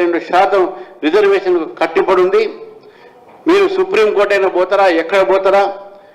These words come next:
దీంట్లో ఉన్నటువంటి ఒక లీగల్ లుచుకుల్ని మీరు, ఎందుకంటే మీరు చెప్పారు, ప్రామిస్ చేశారు, కామారెడ్డిలో బీసీ డిక్లరేషన్ మీరు చేశారు, ఇది మీ బాధ్యత.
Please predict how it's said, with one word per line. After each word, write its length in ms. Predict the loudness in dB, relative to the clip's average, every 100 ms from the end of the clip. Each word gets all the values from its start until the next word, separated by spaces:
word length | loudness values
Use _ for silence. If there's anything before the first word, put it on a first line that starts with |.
| _ _ 0
దీంట్లో 240 | 2 2 2
ఉన్నటువంటి 440 | 0 0 -2 0 -2
ఒక 80 | -2 -2 -2
లీగల్ 280 | 0 0 0
లుచుకుల్ని 340 | -2 0 2 2
మీరు, 140 | 2 2
ఎందుకంటే 300 | 0 0 -2 0
మీరు 180 | 0 2 0
చెప్పారు, 320 | 2 2 2 0 0
ప్రామిస్ 340 | 0 0 0
చేశారు, 280 | 2 2 2 0 0
కామారెడ్డిలో 600 | 2 2 2 2 2 2 0 -2
బీసీ 260 | -2 0 -2
డిక్లరేషన్ 560 | -2 0 0 2 2 2 0 -8 -16 -2 0
మీరు 160 | 0 0
చేశారు, 340 | 0 2 0 -2 -6 -16 -20 -20 -20 -20 -12 -2
ఇది 100 | 0 2
మీ 100 | 0 0
బాధ్యత. 320 | 0 0 0